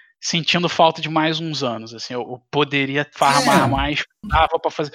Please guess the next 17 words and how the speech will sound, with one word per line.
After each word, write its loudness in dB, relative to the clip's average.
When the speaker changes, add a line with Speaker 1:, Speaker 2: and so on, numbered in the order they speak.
Speaker 1:
Ah, 4
do -6
jogo -4
base 4
eu -2
sinto -4
falta 4
de 0
ano, -2
concordo 2
contigo -6
na -2
do -6
dragão, 0
sobrou 0
ano 2
ali. -8